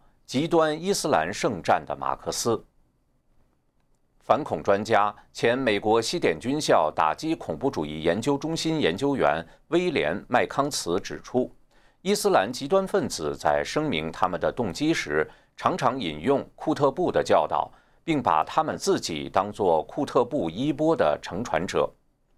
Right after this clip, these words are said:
本拉登死后，基地组织的继承者艾曼扎瓦西里将库特布的思想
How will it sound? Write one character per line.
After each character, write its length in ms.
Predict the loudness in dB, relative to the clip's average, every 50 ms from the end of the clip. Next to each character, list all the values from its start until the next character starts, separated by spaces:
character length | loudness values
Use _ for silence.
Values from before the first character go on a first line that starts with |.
| _ _ _
本 140 | 2 4 4
拉 160 | 6 4 4
登 180 | 2 0 -2 -2
死 240 | -6 -4 -4 -4 0
后， 340 | 2 2 4 4 2 0 0
基 160 | -4 -6 -2
地 160 | 0 0 -2
组 260 | 0 -2 -4 -4 -4
织 160 | -4 -4 -4 2
的 220 | 4 4 4 4
继 180 | 2 -2 -4 -4
承 240 | -2 -2 -4 -4 -2
者 280 | 0 0 0 0 0 -2 _ _ _ _
艾 200 | 2 2 2 2
曼 320 | 2 2 2 2 0 -2 0
扎 160 | 2 2 2
瓦 160 | 2 0 -2
西 220 | -4 -2 -2 -2
里 280 | -2 -2 -4 -6 -6 -10 -14 _ _ _
将 240 | _ 2 2 2 2
库 200 | -4 -2 -2 -2
特 160 | 2 2 0 0
布 160 | 2 -2 -2
的 120 | -2 -2
思 220 | -2 0 0 0 0
想 280 | 2 2 0 0 0